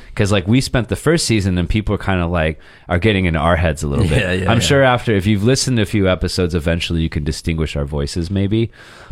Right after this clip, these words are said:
Speaker 1: But how do we tap into all of the collective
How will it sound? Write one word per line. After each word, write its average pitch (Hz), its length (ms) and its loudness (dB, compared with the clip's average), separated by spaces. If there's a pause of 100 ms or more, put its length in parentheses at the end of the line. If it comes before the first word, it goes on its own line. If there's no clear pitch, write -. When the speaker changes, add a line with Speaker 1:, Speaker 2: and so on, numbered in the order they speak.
(120)
Speaker 1:
But 87 300 0
how 98 180 2
do 104 100 2
we 90 360 2
tap 90 360 -2
into 80 720 0
all 95 480 2
of 85 180 -6
the 80 200 -2 (140)
collective 85 760 -2